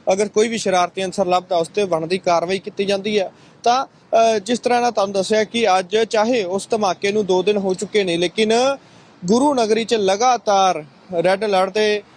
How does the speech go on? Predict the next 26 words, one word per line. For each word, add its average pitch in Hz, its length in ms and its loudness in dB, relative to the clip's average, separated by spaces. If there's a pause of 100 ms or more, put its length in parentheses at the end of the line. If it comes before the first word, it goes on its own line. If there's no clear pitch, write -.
(120)
ਅ, 185 320 0
ਜੋ 196 280 0
ਹੋਣ 180 220 0
ਦੇ 202 80 0
ਬਾਵਜੂਦ 175 440 0
ਜਿਹੜਾ 175 220 0
ਹੈ, 196 120 2
ਇੱਥੇ 202 260 -2
ਜਿਹੜੀ 190 320 -2
ਚੈਕਿੰਗ 208 360 -2
ਹੈ, 190 140 2
ਲਗਾਤਾਰ 202 640 0
ਕੀਤੀ 180 340 -4
ਗਈ 185 60 0
ਹੈ। 185 80 0
ਲਗਾਤਾਰ 202 640 0
ਹਰ 208 260 -2
ਕਿਸੇ 208 300 -4
ਦੀ 190 100 -8
ਜਿਹੜੀ 190 180 0
ਇੱਥੇ 190 140 -2
ਚੈਕਿੰਗ 185 360 -4
ਕੀਤੀ 202 200 -4
ਜਾ 196 180 0
ਰਹੀ 196 180 -4
ਹੈ। 214 120 0